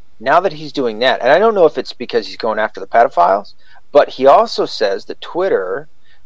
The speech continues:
um, interfered with the previous elections.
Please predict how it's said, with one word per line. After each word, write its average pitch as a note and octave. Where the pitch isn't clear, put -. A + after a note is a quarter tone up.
um, G#2
interfered B2+
with G#2+
the G#2+
previous A#2
elections. -